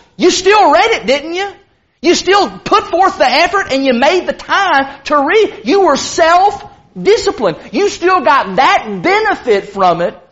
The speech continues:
even if you didn't get anything else from it. That's building self-discipline. And I find that to be just an incredible blessing. And it is a blessing that we will find is helpful and needful for us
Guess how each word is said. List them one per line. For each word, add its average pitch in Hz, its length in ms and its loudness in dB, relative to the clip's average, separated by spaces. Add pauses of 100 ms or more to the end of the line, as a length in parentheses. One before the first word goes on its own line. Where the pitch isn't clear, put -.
(200)
even 311 160 -6
if - 100 -8
you 381 80 -2
didn't 392 240 -2
get 190 120 -8
anything 143 360 -10
else - 160 -18
from - 300 -20
it. - 100 -20 (560)
That's 277 160 -10
building 277 540 -4
self-discipline. 262 880 -6 (560)
And 247 100 -4
I 262 40 -4
find 277 220 0
that 277 100 -2
to 247 80 -4
be 277 120 0
just 262 180 -4
an 226 140 -4
incredible 262 840 0
blessing. 170 760 -2 (540)
And 165 80 -10
it 185 80 -6
is 254 100 -2
a 214 60 2
blessing 240 460 0
that 202 120 0
we 247 100 -2
will 240 120 0
find 247 320 0
is 180 100 -4
helpful 247 480 -2
and 175 160 -4
needful 240 320 -4
for 240 180 -2
us 254 160 0